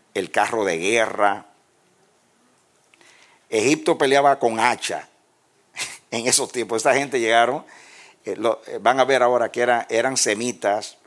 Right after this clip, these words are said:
eran de, de, de, de Palestina, de Siria, y ahí eran, eran, eh,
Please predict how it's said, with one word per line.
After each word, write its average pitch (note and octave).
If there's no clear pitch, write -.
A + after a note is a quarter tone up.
eran G#2+
de, A2
de, F#2+
de, F2+
de E2+
Palestina, F2+
de E2
Siria, F#2+
y E2
ahí G2
eran, G#2
eran, G2
eh, E2+